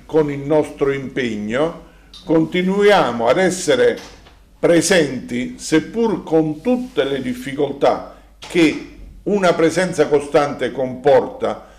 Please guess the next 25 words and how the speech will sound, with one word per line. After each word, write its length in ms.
per 560
una 300
organizzazione 840
politica 960
che 160
non 180
è 240
di 140
quelle 720
che 520
macinano, 1040
ecco, 800
eh, 480
presenze 680
istituzionali 1400
e 160
che, 420
eh, 580
possano 880
permettersi 800
in 140
tal 180
modo 720
di 460
allargare 1200